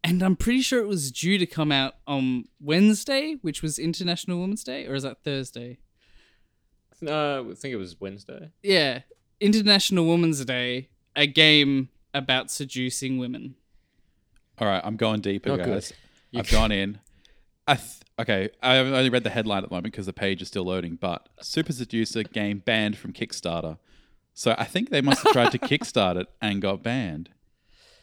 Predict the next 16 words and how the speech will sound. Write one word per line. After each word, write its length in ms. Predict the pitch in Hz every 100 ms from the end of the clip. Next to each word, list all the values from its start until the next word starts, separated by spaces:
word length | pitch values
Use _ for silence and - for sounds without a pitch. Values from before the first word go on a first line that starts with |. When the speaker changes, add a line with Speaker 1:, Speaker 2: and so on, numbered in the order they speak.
| _ _ _ _
Speaker 1:
Yes, 420 | - 160 220 277 -
it 80 |
was 160 | 185 202
suspended 640 | - - 190 214 156 139
just 240 | 160 160 -
before 320 | - 156 151
hitting, 460 | 151 143 143 135
uh, 600 | - 131 127 127 123 123 - _
twenty-three 600 | - 139 135 139 131 127
thousand 500 | - 123 123 127 120
pound, 580 | - 131 127 127 127 - _ _ _ -
no, 120 | 160
euro, 680 | 139 143 233 202 123 127 - _ _
uh, 240 | 135 123 120
funding 340 | 170 160 127
goal. 300 | 113 104 -